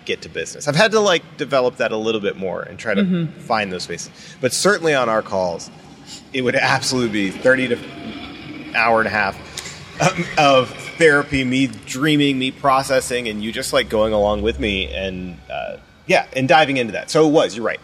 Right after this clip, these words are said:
Speaker 1: It was not like we spent every time and it's, "Here's the plan." But it was, yeah.
Speaker 2: Well, I think it, it's,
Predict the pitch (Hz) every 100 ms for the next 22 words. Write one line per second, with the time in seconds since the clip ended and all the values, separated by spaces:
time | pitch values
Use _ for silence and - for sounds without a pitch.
0 | - 120 123 110 - - _ - - 117
1 | 127 123 110 110 101 110 104 - 107 -
2 | _ - 135 135 104 104 92 - - _
3 | - 135 135 127 - 101 92 87 85 _
4 | _ _ _ - - - - 95 87 90
5 | - - 87 73 - - - - 190 294
6 | 302 349 381 320 - 254 - -